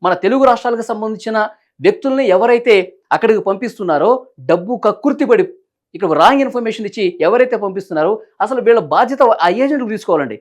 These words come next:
వీళ్ళెంత నరకయాతన అనుభవిస్తున్న వాళ్ళు, వీళ్ళు బాగున్నారా లేదా, మీకు అక్కడ ఏమైనా ఇబ్బంది ఉందా, ఆ బాధ్యత ఎవరు తీసుకోవాలండి? ఇక్కడి నుంచి పంపించిన ఆ ఏజెంట్లకు తీసుకోవాలి. కానీ ఏజెంట్లు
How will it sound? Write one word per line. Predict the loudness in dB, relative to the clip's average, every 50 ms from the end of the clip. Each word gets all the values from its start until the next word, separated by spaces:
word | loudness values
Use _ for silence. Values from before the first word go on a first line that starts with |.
| _ _ _ _ -4
వీళ్ళెంత | -2 0 0 0 0 -2
నరకయాతన | -2 -2 -2 -2 -2 -2 -2 -2 -2 -4 -6
అనుభవిస్తున్న | -6 -6 -6 -8 -8 -8 -4 -2
వాళ్ళు, | 0 0 0 0 0 -2 -2 -6 _ _ _ _ _ -2
వీళ్ళు | 0 0 2
బాగున్నారా | 2 4 6 6 6 4 4 2 4 4 6 6 4
లేదా, | 4 2 2 2 2 0
మీకు | 0 -2 -4 -6
అక్కడ | -4 0 0
ఏమైనా | 0 2 2 0
ఇబ్బంది | 0 0 0 -2 -2 -2
ఉందా, | 2 4 6 4 4 4 -2 _ -4
ఆ | -4 -2
బాధ్యత | 2 4 4 4 2 2 0
ఎవరు | 0 0 0
తీసుకోవాలండి? | -2 -4 -4 0 0 0 2 0 0 -2 -4 -4 -6 -6
ఇక్కడి | -6 -2 0 0 2 2
నుంచి | 0 -2 -4
పంపించిన | -4 -4 -6 -6 -6 -8 -4 -2 0 0
ఆ | 2
ఏజెంట్లకు | 4 6 6 6 6 4 0 -4 -4
తీసుకోవాలి. | -8 -8 -4 -2 -2 -2 -2 -4 -12 _ _ 4
కానీ | 4 4 4 4 4
ఏజెంట్లు | 4 6 6 6 4 2 2 4 4 4 4 4 0